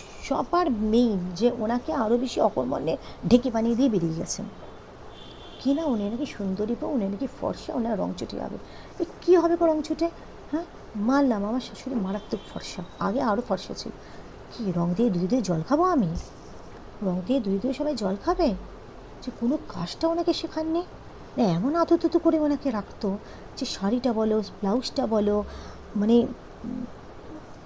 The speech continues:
everything, মানে সব কিছু, আহ, ওনাকে বের করে দিতে হবে? না, আমার শ্বশুর নাকি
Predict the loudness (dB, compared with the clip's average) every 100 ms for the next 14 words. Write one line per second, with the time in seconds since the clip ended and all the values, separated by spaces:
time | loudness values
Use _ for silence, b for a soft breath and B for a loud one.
0 | -16 -16 -14 -10 -8 -4 4 4 6 4
1 | 4 0 0 -8 -6 -4 -2 -2 -2 0
2 | 2 4 4 4 4 0 -10 -10 -4 -2
3 | 0 0 0 0 0 -2 -2 -6 -10 -14
4 | -16 -16 -8 -6 0 2 4 4 4 6
5 | 6 6 6 4 2 -2 -12 -16 -16 -18
6 | -18 -18 -16 -16 -16 -16 -16 -16 -16 0
7 | 2 4 2 -2 -4 0